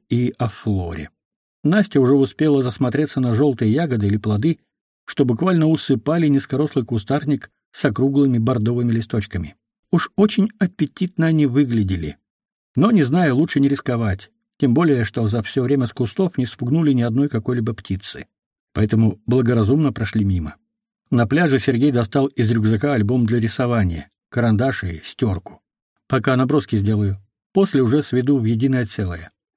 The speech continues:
«Ты у нас художник, тебе и виднее», заметил Кимыч. «Был бы воздушный шар. Про вертолет и самолет я молчу,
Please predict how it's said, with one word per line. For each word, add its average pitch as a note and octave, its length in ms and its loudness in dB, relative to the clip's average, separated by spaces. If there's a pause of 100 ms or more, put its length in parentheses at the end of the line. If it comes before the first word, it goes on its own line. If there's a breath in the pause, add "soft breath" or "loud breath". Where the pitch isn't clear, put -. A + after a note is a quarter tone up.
(160)
«Ты A3 200 2
у A#3+ 80 2
нас G#3+ 180 2
художник, D3+ 680 0
тебе E3+ 340 0
и G#2 40 0
виднее», G2+ 520 0 (520)
заметил A2 420 2
Кимыч. F#2+ 400 -4 (320)
«Был G3+ 280 -2
бы D#3+ 160 0
воздушный D#3 560 0
шар. - 460 -2 (720)
Про C#3+ 140 0
вертолет D#3 440 0
и C#3+ 60 0
самолет D#3 380 0
я C3+ 140 -2
молчу, C#3 540 -2